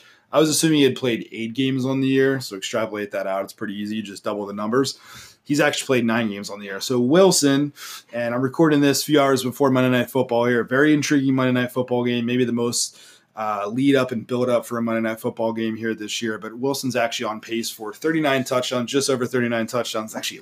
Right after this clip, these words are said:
less than two interceptions. So he's gonna end up with two, three, four interceptions, you would think. But one of the bets, one of the future bets that I made yesterday was Russell Wilson, M V P, plus two seventy-five.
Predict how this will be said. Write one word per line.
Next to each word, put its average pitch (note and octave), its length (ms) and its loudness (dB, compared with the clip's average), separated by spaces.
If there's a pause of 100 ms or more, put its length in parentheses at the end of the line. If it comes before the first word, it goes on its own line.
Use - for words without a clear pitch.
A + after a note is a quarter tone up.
(140)
less A#2 260 -2
than E2+ 260 -16
two A#2 200 -4
interceptions. F#2+ 760 -8
So G#2 320 -6 (480)
he's A#3+ 220 8
gonna G3 220 6
end D3 180 6
up B2+ 220 4
with A#2+ 240 0
two, B2+ 340 6
three, A#2+ 320 0
four A#2+ 440 0
interceptions, A2 720 -6
you G#2 100 -8
would G2+ 160 -10
think. B2 560 -4 (400)
But C3+ 480 2
one C3+ 400 2
of C3+ 340 4
the B2+ 480 2 (120)
bets, D3 340 0
one C3 140 0
of B2+ 60 0
the B2 80 2
future C3+ 440 0
bets G2+ 380 -6
that G#2 120 -6
I G#2 60 -6
made A2 220 -2
yesterday A2 400 -2
was G2 360 -8
Russell A#2+ 360 0
Wilson, B2 500 2 (260)
M C#3+ 140 0
V C#3 160 4
P, C3+ 320 2
plus B2 320 0
two C3+ 160 0
seventy-five. A2+ 800 0